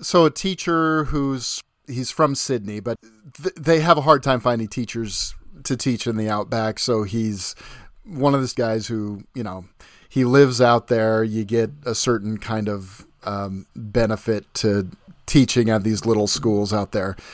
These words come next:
And so on, during the holiday breaks, he's gonna go back to Sydney, um, visit his fiance, girlfriend, I can't remember what. But he stops over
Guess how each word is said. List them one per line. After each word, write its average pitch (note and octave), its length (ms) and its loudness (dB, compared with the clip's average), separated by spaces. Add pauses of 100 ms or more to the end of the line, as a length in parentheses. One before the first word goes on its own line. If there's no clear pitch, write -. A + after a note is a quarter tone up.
(260)
And B2+ 160 -2
so C3 520 4
on, C3 280 2
during D3+ 200 0
the D3 60 -2
holiday D#3 500 2
breaks, G2+ 420 -4
he's A#2 160 -6
gonna D3 220 0
go C#3 160 4
back A#2+ 680 -4 (200)
to A2+ 400 2
Sydney, F#2+ 680 -2 (400)
um, F#2 440 -6
visit G#2+ 520 -4
his G2+ 300 -6
fiance, G#2 760 -2
girlfriend, G#2 640 -4
I G2 60 -8
can't G2 180 -8
remember F#2+ 280 -10
what. F#2 240 -8 (460)
But D3 340 4
he D3+ 220 -8
stops F#3 560 0
over A#2 480 0